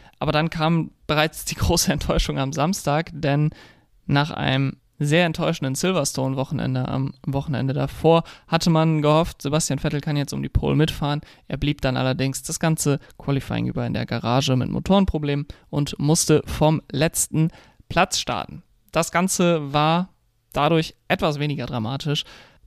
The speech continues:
dass wir in der Nacht von Samstag auf Sonntag starken Regen hatten in Hockenheim und die Strecke komplett nass war für das Rennen und wir ein Regenrennen hatten, was natürlich, äh, alles möglich machte dann für Sebastian Vettel. Es war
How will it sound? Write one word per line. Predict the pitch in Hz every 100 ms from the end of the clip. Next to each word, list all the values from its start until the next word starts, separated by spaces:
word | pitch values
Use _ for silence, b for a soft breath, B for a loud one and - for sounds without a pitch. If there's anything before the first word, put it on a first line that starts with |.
| _
dass | 165 160 - -
wir | 151 156 139
in | 147 143
der | 147
Nacht | 147 - -
von | - 156 151
Samstag | 170 147 165 - -
auf | 147
Sonntag | 156 156 165 147 - -
starken | - - 160 - 170 - b b _
Regen | 143 196 185
hatten | 139 135
in | 131 131
Hockenheim | - 143 139 165
und | 151 151 165 -
die | 170 151 -
Strecke | - - - 151 165 160
komplett | - - 151 - 156 - 147
nass | 139 151 190 -
war | 131
für | - 143
das | 131 139
Rennen | 156 151 175 B B B
und | 156
wir | 185
ein | 190
Regenrennen | 185 190 147 120 131
hatten, | 123 - - - B B B B
was | - 147 160 -
natürlich, | 147 - 143 143 - -
äh, | - -
alles | 151 156 160
möglich | 196 - -
machte | 120 143 -
dann | 131 131
für | -
Sebastian | 143 131 135 131
Vettel. | 135 151 143
Es | 139
war | 147 156